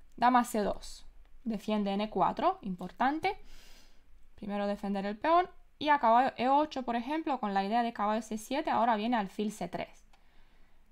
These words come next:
Y la idea es que si tomamos, nos van a tomar de peón B y nos van a poner un peón en C cuatro.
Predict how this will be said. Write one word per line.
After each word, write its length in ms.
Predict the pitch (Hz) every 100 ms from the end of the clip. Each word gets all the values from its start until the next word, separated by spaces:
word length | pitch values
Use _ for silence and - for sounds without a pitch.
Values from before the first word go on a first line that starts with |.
| - -
Y 120 | 339
la 160 | 311 277
idea 240 | 285 285
es 80 | 320
que 120 | 233
si 140 | 240
tomamos, 560 | 233 233 254 285 415 -
nos 160 | 233 214
van 120 | 233
a 120 | 233
tomar 340 | 208 214 247
de 300 | 190 202 220 - - - -
peón 320 | - 202 208 208
B 320 | 277 370 - - - - - - - -
y 260 | 190 208 240
nos 120 | 185
van 160 | 185 214
a 80 |
poner 240 | 208 190 202
un 140 | 196
peón 240 | 165 180 196
en 100 | 190
C 240 | - 214
cuatro. 500 | - 208 170 -